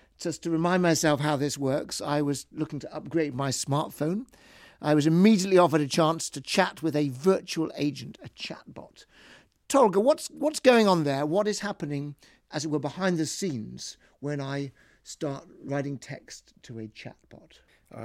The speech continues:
Speaker 2: great question, Julian. I mean, let me start with the, giving a little bit of historical perspective into technologies which enables us to do that nowadays. So the starting point is basic statistics.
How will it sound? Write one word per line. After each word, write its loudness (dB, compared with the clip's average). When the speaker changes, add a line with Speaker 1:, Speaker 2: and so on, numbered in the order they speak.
Speaker 2:
great 2
question, -4
Julian. -10
I -8
mean, 0
let 2
me 0
start 2
with -2
the, -2
giving -2
a -2
little -2
bit -2
of -10
historical -8
perspective -6
into -8
technologies -8
which -12
enables -6
us -10
to -14
do -10
that -8
nowadays. -6
So 4
the 2
starting 0
point -4
is -10
basic -4
statistics. -16